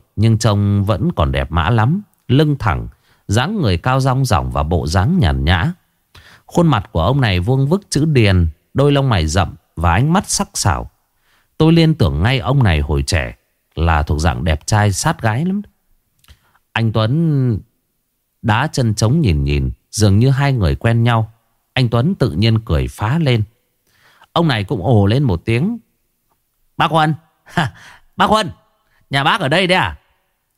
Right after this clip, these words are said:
"Ồ, à, <laughs> dân chơi công trường đây mà." Hai người họ vừa gặp như đã thân quen,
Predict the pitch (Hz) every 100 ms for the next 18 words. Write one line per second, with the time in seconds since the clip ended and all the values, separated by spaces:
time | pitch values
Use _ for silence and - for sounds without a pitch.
0 | _ - 98 76 - _ _ _ 101 95
1 | 80 - - 101 - 160 - 139 151 139
2 | - 131 - 131 139 127 139 135 127 127
3 | 110 104 135 117 123 - _ _ _ _
4 | _ _ _ _ _ _ _ - 165 180
5 | 143 107 123 110 101 113 107 104 107 95
6 | _ _ - 123 151 151 135 - 147 143
7 | - 147 147